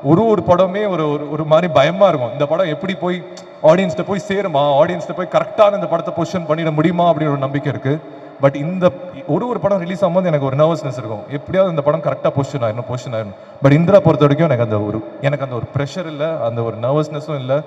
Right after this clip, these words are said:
ஏன்னா ஜாஃபர் சார், thank you சார். நீங்க வந்து, நீங்க வந்து பண்ற விதம் எனக்கு தெரிஞ்சு எந்த ப்ரொடியூசருமே இந்த எஃபோர்ட் பண்ண மாட்டாங்க.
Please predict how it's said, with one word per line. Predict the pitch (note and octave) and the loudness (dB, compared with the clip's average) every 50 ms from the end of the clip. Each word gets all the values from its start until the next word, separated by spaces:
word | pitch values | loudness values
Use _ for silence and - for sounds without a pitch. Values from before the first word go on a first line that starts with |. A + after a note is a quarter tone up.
| - - - - - | -8 -16 -18 -14 -8
ஏன்னா | - A#2 B2 C#3 D3 C#3+ C#3 A#2+ | -4 0 2 4 4 4 2 2
ஜாஃபர் | A#2 B2+ B2+ C#3 - E3 | 4 4 4 4 2 -2
சார், | C#3+ - D#3 D3+ D3+ D#3 D3+ - - - - - - - - - - | -6 -2 0 2 2 0 0 -4 -12 -14 -14 -14 -16 -16 -10 -2 0
thank | B2+ C#3 D#3 D3+ F3 | 2 2 2 0 -4
you | D#3+ | -4
சார். | C3+ C#3 C#3+ D3 D3 C#3 A#2+ | -2 0 0 0 0 -2 -6
நீங்க | B2 B2+ B2+ C3 | -10 -8 -6 -6
வந்து, | C3 C3 C#3+ D#3+ E3+ D#3+ D#3+ D3 C3+ C3 - - - - - - - A#2+ | -6 -6 -6 -6 -4 -2 -2 -2 -4 -4 -8 -16 -18 -20 -20 -16 -10 -8
நீங்க | C#3+ D3+ D#3+ D#3+ D#3 C#3+ | -8 -6 -4 0 0 2
வந்து | C#3+ D3+ D#3+ E3+ | 2 0 0 -2
பண்ற | D#3+ - D3 C#3+ D3 D#3 D#3+ | 0 0 0 0 0 0 0
விதம் | C#3 C#3+ D3 D#3 D3+ | 0 0 0 2 0
எனக்கு | C#3 B2+ C3 B2+ - D3 | 0 0 -2 -4 -4 -4
தெரிஞ்சு | C#3 D3 D3 C#3 | -4 -4 -4 -4
எந்த | B2+ C#3 D#3+ E3+ F3+ | -4 -4 -2 0 0
ப்ரொடியூசருமே | F3+ - D#3 E3 D#3+ F3+ E3+ D3+ E3+ D#3 D#3+ E3 D#3+ | 0 2 2 0 0 0 -2 -2 -4 -4 -4 -6 -4
இந்த | D3+ C#3+ | -2 -2
எஃபோர்ட் | C#3 C3+ - D3 C#3 - | -2 -2 -2 -4 -2 -2
பண்ண | C3+ B2+ B2+ B2+ B2 | -2 -2 0 0 0
மாட்டாங்க. | A#2 - A#2 A2 A2 B2 C#3+ | 0 0 -2 -2 -2 -4 -6